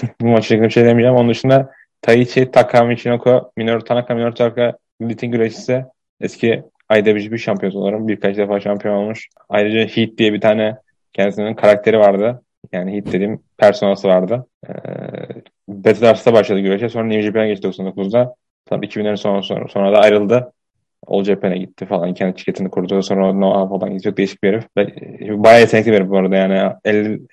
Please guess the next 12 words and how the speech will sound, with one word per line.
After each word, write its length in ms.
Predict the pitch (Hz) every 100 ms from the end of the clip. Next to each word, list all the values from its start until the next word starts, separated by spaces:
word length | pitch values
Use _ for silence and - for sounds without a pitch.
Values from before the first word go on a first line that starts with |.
| -
kırklı 260 | 107 -
yaşların 240 | 113 - 107
sonunda 260 | 107 113
sanırım 280 | 110 101 101
ya 80 | 101
da 60 | 98
elli 200 | 143 104
yaşların 300 | 101 104 104
başına 380 | 101 123 127 139
hala 440 | 110 104 101 104 - -
tam 260 | 110 110
güreşiyor. 520 | 104 98 98 113 131